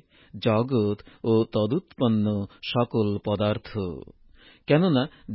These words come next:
জাতিমাত্রের বিরুদ্ধে সদাপ্রভুর ক্রোধ, তাহাদের সৈন্য সামন্তের বিরুদ্ধে তাঁহার প্রচণ্ড কোপ প্রজ্বলিত হইল।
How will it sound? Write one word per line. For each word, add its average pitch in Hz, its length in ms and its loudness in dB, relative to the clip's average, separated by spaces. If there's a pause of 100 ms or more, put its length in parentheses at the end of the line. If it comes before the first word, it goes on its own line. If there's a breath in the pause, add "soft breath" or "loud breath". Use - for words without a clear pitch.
জাতিমাত্রের 131 840 0
বিরুদ্ধে 120 420 0 (380 loud breath)
সদাপ্রভুর 123 680 0 (120)
ক্রোধ, 117 360 2 (520 soft breath)
তাহাদের 147 400 2 (120)
সৈন্য 160 320 -2 (180)
সামন্তের 135 560 0 (120)
বিরুদ্ধে 120 440 -2 (380 loud breath)
তাঁহার 120 440 0
প্রচণ্ড 135 540 -2 (200)
কোপ 110 280 2 (340 soft breath)
প্রজ্বলিত 127 580 -2 (120)
হইল। 95 240 -2